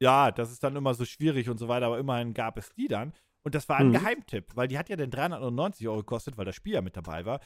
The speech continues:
Speaker 1: Aber die war
Speaker 2: Mhm.
Speaker 1: auch nicht innerhalb eines Tages vergriffen. Also es hat ein bisschen gedauert, bis die weg war.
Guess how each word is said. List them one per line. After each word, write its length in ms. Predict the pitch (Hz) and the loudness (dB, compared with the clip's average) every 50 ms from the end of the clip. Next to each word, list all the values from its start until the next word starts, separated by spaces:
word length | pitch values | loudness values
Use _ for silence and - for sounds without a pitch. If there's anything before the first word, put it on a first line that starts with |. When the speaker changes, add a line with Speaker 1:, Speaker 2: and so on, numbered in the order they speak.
| - - - _ | -16 -20 -18 _
Speaker 1:
Aber 180 | - 127 127 127 | -4 -2 0 0
die 220 | 117 - 147 170 143 | -2 -2 0 4 6
war 100 | 135 233 | 6 6
Speaker 2:
Mhm. 60 | - | 6
Speaker 1:
auch 140 | - 180 - | 4 2 0
nicht 260 | 135 156 220 - - | -2 -4 -4 -4 -8
innerhalb 300 | - 254 262 214 208 - | -10 -6 -4 -4 -4 -4
eines 240 | - 196 208 196 - | -4 -6 -8 -8 -8
Tages 240 | _ 208 190 180 175 | _ -8 -8 -8 -10
vergriffen. 480 | - - 165 - 208 208 - - - - _ _ | -12 -12 -10 -10 -10 -12 -12 -16 -20 -20 _ _
Also 140 | - 123 - | -8 -4 -2
es 20 | - | -2
hat 100 | 220 - | -2 -2
ein 60 | 214 | -2
bisschen 180 | 196 190 214 | -6 -6 -6
gedauert, 320 | 190 170 156 180 165 123 92 | -4 0 2 2 2 0 -2
bis 160 | - - - | -6 -14 -16
die 140 | - 87 85 | -14 -12 -12
weg 180 | 90 - - | -12 -12 -12
war. 160 | - 67 - | -12 -14 -14